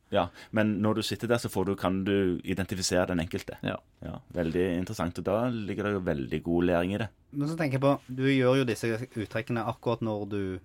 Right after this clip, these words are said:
Speaker 3: skal ha disse kursene og alt mulig, og, og det er bra, du får et fokus på det, men, men hvordan fortsetter vi? For dette kurset tar jo i hvert fall, den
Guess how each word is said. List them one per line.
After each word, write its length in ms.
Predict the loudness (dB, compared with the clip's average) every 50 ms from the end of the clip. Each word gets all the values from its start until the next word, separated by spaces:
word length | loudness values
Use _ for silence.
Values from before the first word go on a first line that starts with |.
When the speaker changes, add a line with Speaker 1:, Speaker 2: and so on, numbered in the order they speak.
| -14 -12
Speaker 3:
skal 160 | -8 -4 -2
ha 100 | -2 -2
disse 220 | -2 -2 -6 -8 -8
kursene 440 | -6 -8 -8 -8 -10 -12 -10 -8 -8
og 60 | -6 -8
alt 140 | -8 -8
mulig, 340 | -10 -10 -10 -8 -8 -8 -8 -8
og, 260 | -6 -6 -6 -4 -4
og 80 | -4 -2
det 80 | -2 -2
er 40 | 0
bra, 240 | 0 2 2 2 2
du 80 | 0 -2
får 160 | -4 -4 -6
et 100 | -6 -6
fokus 460 | -6 -4 -2 -2 -2 -4 -6 -8 -8 -8
på 220 | -6 -6 -4 -4
det, 100 | -4 -4
men, 280 | -4 -2 -2 -2 -2 -4 -8 -18 -20 -12 -8
men 160 | -4 -4 -2 0
hvordan 280 | 0 -2 -2 -2 -4
fortsetter 480 | -2 -2 -4 -2 0 0 0 0 0 -4
vi? 100 | -6 -8 -10 -18 -20 _ _ _ -16 -8
For 60 | -4 -4 -2
dette 440 | 0 0 0 0 -2 -4 -8 -10 -4
kurset 440 | 0 0 0 0 -2 -6 -4 -2 0
tar 140 | 2 2 4
jo 80 | 4
i 80 | 2 0
hvert 60 | 0
fall, 100 | -2 -2 -2 -2 -2
den 100 | -2 -2